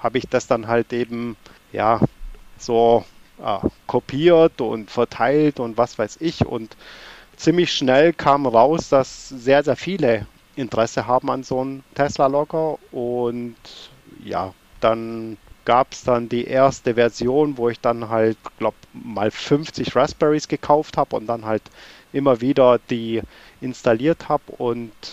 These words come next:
äh, irgendwann mal gab's es dann auch, äh, als Docker zum Runterladen oder auf Synology oder solche Geräte. Ja, so ist das Ganze erfolgreich geworden. Und zu der Zeit gab's, glaub ich, noch gar keine Model drei.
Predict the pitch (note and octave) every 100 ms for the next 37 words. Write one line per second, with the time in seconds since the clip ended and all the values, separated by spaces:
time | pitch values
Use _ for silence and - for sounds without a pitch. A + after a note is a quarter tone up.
0 | - - A#2 A2+ - B2+ B2+ A#2+ A#2+ A2
1 | A2 A2+ - A2+ A#2 A2+ - A2 A2 -
2 | - B2 G#2+ - G#2+ - C#3+ D#3 E3 -
3 | C3+ C3+ C#3+ C#3+ B2+ B2+ C3 C#3+ C#3 C3
4 | C3 A2+ G#2 G2+ - G#2+ G#2 F#2+ - -
5 | - _ - - G#2 B2 C#3+ - C3+ C3
6 | A#2+ G#2+ G#2 A2+ - A2+ G#2+ - - A2+
7 | A#2 B2 A#2+ A#2 G#2+ _ _ C3+ B2 -
8 | C3+ D#3+ F#3 - - D3+ F3 F3 E3+ D#3
9 | E3 F3+ C3+ - A2 - G2 G#2+ - A#2+
10 | A2 G2+ _ - - - - C3 - B2+
11 | C3+ - C3+ D#3 C#3+ D3 - - E3 -
12 | F3 D#3+ - D3 D#3+ E3+ E3 E3 E3+ F3+
13 | - D#3 D#3 F#3